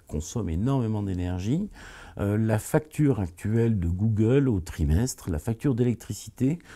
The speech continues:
uniquement pour maintenir les serveurs d'indexation, euh, en place,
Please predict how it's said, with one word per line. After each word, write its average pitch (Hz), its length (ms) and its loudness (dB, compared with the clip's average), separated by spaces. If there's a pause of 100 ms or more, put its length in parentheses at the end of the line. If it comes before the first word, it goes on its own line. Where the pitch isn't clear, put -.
(400)
uniquement 151 560 4
pour 110 280 -2
maintenir 127 680 4
les 92 160 -2
serveurs 98 400 -2
d'indexation, 90 1000 -4
euh, - 40 -4 (180)
en 87 100 -2
place, 107 540 -2